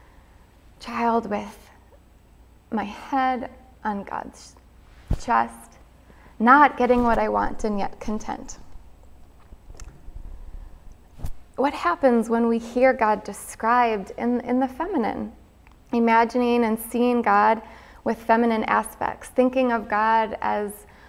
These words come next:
my mother and that she cares for me as her own child.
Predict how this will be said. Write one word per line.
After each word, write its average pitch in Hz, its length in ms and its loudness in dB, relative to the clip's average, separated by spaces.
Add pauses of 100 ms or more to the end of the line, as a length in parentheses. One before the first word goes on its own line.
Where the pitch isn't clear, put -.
(140)
my 240 140 0
mother 240 460 -2
and 226 260 -4
that - 180 -6
she - 260 -10
cares 254 560 -12
for 226 180 -10
me 208 340 -10 (680)
as 233 180 -6
her 220 160 -8
own 202 240 -6
child. 254 600 -8